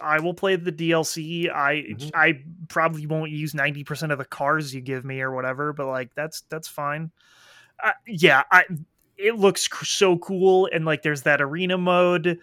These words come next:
Speaker 2: Mm-hmm.
Speaker 1: where you could, people make their own game types. It showed a bunch of just really stupid
Speaker 2: <laughs>
Speaker 1: shit where
Speaker 2: Yeah,
Speaker 1: you're, like,
Speaker 2: yeah.
Speaker 1: running into bowling pins, and, uh, it's not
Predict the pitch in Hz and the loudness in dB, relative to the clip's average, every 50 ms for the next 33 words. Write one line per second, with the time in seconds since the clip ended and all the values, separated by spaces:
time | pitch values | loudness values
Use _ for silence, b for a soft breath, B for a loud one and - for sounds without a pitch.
0 | b b b 139 135 127 135 135 156 156 151 151 151 147 143 143 131 131 151 151 | b b b -6 -6 -4 0 4 6 8 8 8 6 6 4 2 0 -2 -6 -6
1 | 139 - 165 151 - - - 160 151 - 151 147 139 143 143 143 - 143 156 143 | -4 -6 -8 -8 -8 -8 -6 -6 -4 -4 -4 -4 -2 0 -2 -2 0 0 0 2
2 | 143 139 139 135 120 147 143 147 147 147 - - 151 147 147 147 143 139 - - | 2 2 0 -4 -4 -4 -4 -4 -4 -6 -6 -2 2 2 2 2 0 -4 -10 -14
3 | - - - 151 139 - - - 151 135 131 127 131 123 - 139 143 - - 147 | -14 -12 -12 -12 -12 -12 -10 -10 -8 -8 -8 -10 -10 -10 -8 -10 -10 -10 -12 -14
4 | 135 127 - 143 - - 139 131 143 139 135 135 139 139 - - - 156 147 147 | -14 -12 -14 -14 -14 -14 -14 -12 -10 -10 -8 -8 -8 -8 -10 -8 -8 -6 -6 -2
5 | - 170 135 127 165 143 151 151 151 151 156 147 160 151 147 139 143 147 143 143 | 0 0 0 0 0 0 2 2 4 4 6 6 6 6 6 6 4 4 4 4
6 | 151 156 - - 147 143 143 143 - 156 139 127 - 139 135 135 139 139 143 139 | 2 2 2 2 0 0 0 -4 -2 -4 -4 -2 -2 -2 -2 -2 -4 -4 -6 -6
7 | - 147 143 143 143 143 143 139 131 139 143 127 131 131 131 131 127 135 - b | -4 -2 0 0 0 -2 -4 -6 -6 -6 -6 -6 -6 -6 -8 -12 -12 -14 -14 b
8 | b b b b b b b b b b b b _ _ - 147 143 143 139 135 | b b b b b b b b b b b b _ _ 2 4 6 8 8 8
9 | 135 135 131 131 - - _ _ _ _ _ - 170 - - - - 165 160 170 | 6 6 4 2 0 -2 _ _ _ _ _ 0 0 0 0 0 4 6 8 8
10 | 180 - - | 8 6 4